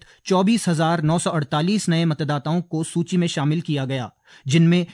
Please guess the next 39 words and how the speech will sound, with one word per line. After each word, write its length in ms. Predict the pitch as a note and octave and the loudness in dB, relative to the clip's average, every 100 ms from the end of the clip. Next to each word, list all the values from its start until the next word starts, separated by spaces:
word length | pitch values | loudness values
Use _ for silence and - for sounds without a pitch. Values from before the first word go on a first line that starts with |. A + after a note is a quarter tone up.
| - | -4
ग्यारह 300 | C3 E3 A3+ | 0 2 2
हजार 500 | G#3+ F3 D3+ D#3 E3+ - | 2 0 0 0 -2 -6
छह 140 | F3+ | -6
सौ 120 | E3 | -4
पचपन 440 | E3 F3+ - G#3+ G#3 | -4 -6 -4 0 2
महिलाएं 460 | D#3 D3 D3+ E3+ E3+ - - | 2 2 0 -2 -6 -10 -2
और 140 | D#3+ | -2
तेरह 320 | - F#3 G#3+ | 2 2 2
हजार 460 | G#3+ F3+ D3 D3+ D#3+ _ - | 2 0 0 0 -2 _ -4
दो 120 | D#3 | -2
सौ 120 | D#3+ | -2
तिरानवे 520 | E3+ D#3+ D3+ F3 F#3+ G#3 | -2 -2 0 2 2 0
पुरुष 340 | F3 F3+ - | 0 -2 0
शामिल 300 | C#3+ C3 B2+ | 0 0 -2
हैं। 180 | B2+ G#2 _ _ _ - - | -4 -8 _ _ _ -16 -2
राज्य 320 | D3 F3+ F3+ | 0 2 4
निर्वाचन 440 | F#3+ D#3+ D#3 D#3+ | 2 2 0 0
आयुक्त 300 | C#3+ D3+ - | 0 0 0
ने 160 | E3 D3+ | 0 0
नए 260 | C#3 D3+ F#3 | 2 2 2
मतदाताओं 580 | F3 D3+ C#3+ C3+ D3 | 0 -2 -4 -4 -4
से 200 | D3 D3+ | -4 -4
चुनाव 520 | D3+ - D#3+ D#3 F#3 E3 | -6 -2 0 0 0 0
में 140 | E3+ | -2
सक्रिय 500 | - E3 - F3+ G#3 | -2 -6 -2 0 0
रूप 180 | F#3 E3+ | 0 -2
से 180 | - D#3+ | -4 -4
भाग 280 | C#3+ D#3 | -4 -4
लेने 340 | D3 C#3+ D#3 A3 _ - | -2 -2 -2 -6 _ -4
और 100 | E3 | -2
अपने 280 | E3+ F#3 F3+ | -2 0 2
मताधिकार 600 | D3+ D3+ D#3+ F3+ F3 E3+ | 2 0 -2 -2 -2 -2
का 120 | E3 | -4
प्रयोग 380 | - D3 E3+ - | -4 -2 -2 -4
करने 240 | C#3 C#3+ | -4 -4
का 100 | F3 | -4
आग्रह 420 | F#3+ D3 C3 C3+ | -6 -6 -6 -8
किया 240 | C3+ B2+ A#2+ | -8 -10 -10
है। 220 | B2 | -12